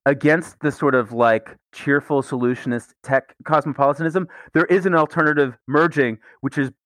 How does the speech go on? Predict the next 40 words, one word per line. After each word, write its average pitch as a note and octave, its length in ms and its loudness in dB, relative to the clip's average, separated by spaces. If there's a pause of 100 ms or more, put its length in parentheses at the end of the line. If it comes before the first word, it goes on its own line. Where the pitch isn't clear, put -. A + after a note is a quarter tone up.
goddamn D3 520 2
Peter C#3 360 -2
Thiel's C3 380 -2
blood C#3+ 300 0
and C3+ 160 0
soil C3+ 480 0
tech - 300 -4
nationalism. A#2+ 640 -2
So A2+ 240 -4 (300)
we F#3+ 120 0
gotta A3 200 2
watch G3+ 220 0
out F#3 160 4
for E3 80 0
that F3+ 160 4
one D#3+ 140 -2
too. E3 240 0 (200)
I'm, A3 280 2
I'm G#3+ 220 2
somehow G#3 480 0
low-key D3+ 460 0
worried C3 360 -2
that A#2 240 0
Lina C#3 220 0
Khan C3 420 0
and A2+ 220 -2
her C3 360 2
fantastic B2+ 920 -2 (120)
appointment A#2 760 -2 (260)
could D#3 180 0
somehow C#3+ 420 2
be B2+ 160 0
channeled B2 560 0
into C3+ 320 -2
this A#2+ 260 -6
kind B2 320 -2
of A2+ 220 0
rubric B2+ 520 0
as G#2+ 140 -8
well. G2+ 360 -4